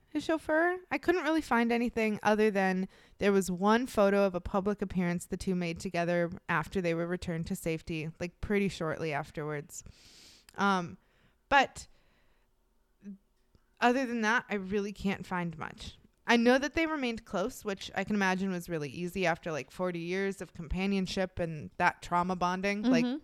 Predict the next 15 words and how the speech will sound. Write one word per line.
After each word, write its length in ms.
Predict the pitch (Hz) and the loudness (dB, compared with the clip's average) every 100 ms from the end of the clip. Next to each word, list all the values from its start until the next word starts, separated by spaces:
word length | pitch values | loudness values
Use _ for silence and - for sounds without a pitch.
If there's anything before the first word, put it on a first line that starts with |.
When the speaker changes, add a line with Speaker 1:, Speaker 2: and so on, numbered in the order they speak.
| - | 0
Speaker 1:
that 180 | 175 | 2
would 80 | 202 | 2
do 180 | 175 165 | -2 -2
a 20 | |
lot 240 | 160 165 - | -2 -2 -4
for 120 | 175 | -4
a 20 | |
<laughs> 120 | 175 269 | -2 0
relationship 680 | 294 311 - 202 - 160 - | 0 -2 -4 -8 -8 -10 -10
in 60 | |
a 80 | 160 - _ _ _ _ _ | -14 -16 _ _ _ _ _
lot 220 | 180 190 | 2 2
of 60 | 185 | 2
ways. 380 | 190 160 151 - - _ _ _ | -4 -6 -8 -16 -20 _ _ _
Um, 400 | - 185 165 156 | -6 -6 -6 -14